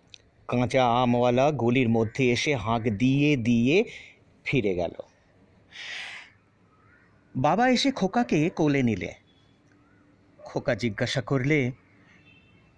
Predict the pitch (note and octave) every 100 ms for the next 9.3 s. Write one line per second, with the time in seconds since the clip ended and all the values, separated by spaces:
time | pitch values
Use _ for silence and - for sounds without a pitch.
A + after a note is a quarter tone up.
0 | _ _ - C3+ B2+ B2 B2+ A#2+ C3+ D#3
1 | D3 B2+ _ _ _ _ _ _ _ _
2 | _ _ - - _ _ _ _ _ _
3 | _ _ _ _ C#3+ C3+ C#3+ D#3+ C#3 D3+
4 | D3 - D3 B2+ D3+ D#3+ D3 - _ _
5 | _ _ _ _ - _ - D#3 D#3+ D3+
6 | - E3+ F#3 F3 E3 D#3+ D#3 D3+ G3 -
7 | _ _ _ _ _ - _ _ _ _
8 | _ - - - - - - - B2 G#2+
9 | F#2 B2